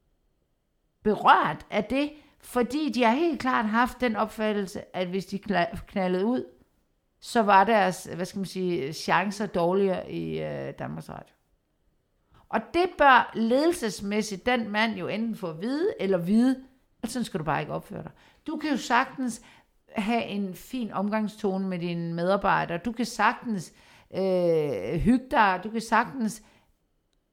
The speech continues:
og s-, altså, det han siger, i det, i, han svarer jo på, øh, lad os sige, interview til Information, er det jo åbenbart, uden at sige, øh, de lader ham så være anonym.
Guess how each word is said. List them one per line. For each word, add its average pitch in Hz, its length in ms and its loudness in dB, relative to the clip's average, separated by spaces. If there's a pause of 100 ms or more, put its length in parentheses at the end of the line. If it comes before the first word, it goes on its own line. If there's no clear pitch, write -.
(400)
og 220 80 -4
s-, 220 100 -14
altså, 208 280 -4 (420)
det 302 140 4
han 269 180 0
siger, 269 360 0 (100)
i 202 120 -4
det, 185 140 -8
i, 196 260 -8 (160)
han 175 180 -4
svarer 208 380 4
jo 247 80 2
på, 170 140 -4
øh, 139 480 -6
lad 175 120 -4
os 175 80 -4
sige, 190 100 -4
interview 196 420 -4
til 175 200 -8
Information, 165 540 -8
er 156 100 -4
det 165 80 -4
jo 160 120 -4
åbenbart, 160 320 -4
uden 170 140 -8
at 180 80 -8
sige, 180 360 -8
øh, 127 180 -12
de 165 140 -8
lader 151 180 -6
ham 160 140 -4
så 180 120 -8
være 180 160 2
anonym. 175 380 -2